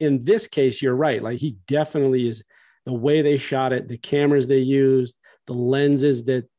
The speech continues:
that they used, based on some reading that I did, they really tried to get that feel of a nineteen twenties film, even though it takes place earlier. Let's be clear, it takes place in the eighteen nineties, but we gotta remember that really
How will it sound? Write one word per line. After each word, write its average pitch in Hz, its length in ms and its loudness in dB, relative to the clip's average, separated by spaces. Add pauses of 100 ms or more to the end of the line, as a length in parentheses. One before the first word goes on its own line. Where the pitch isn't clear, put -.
that 131 180 -4
they 135 140 0
used, 131 580 2
based 131 300 -2
on 135 180 -2
some 135 220 0
reading 139 340 2
that 135 100 0
I 135 140 0
did, 127 340 0 (340)
they 135 220 0
really 135 560 4
tried 123 360 -4
to 117 60 -2
get 117 440 -4 (420)
that 120 340 -6
feel 127 640 0 (140)
of 123 140 -6
a 123 40 -2
nineteen 127 460 -2
twenties 123 580 -2 (280)
film, 143 280 0
even 180 200 4
though 165 160 2
it 160 260 0
takes 165 240 -2
place 170 340 0
earlier. 151 400 2
Let's 143 160 -2
be 143 160 -2
clear, 147 280 -2
it 139 80 -8
takes 139 240 -2
place 139 260 -2
in 135 100 0
the 120 140 0
eighteen 135 420 -2
nineties, 127 560 -2 (460)
but 131 60 -4
we 151 100 2
gotta 151 220 2
remember 143 480 2
that 123 180 -4
really 135 500 0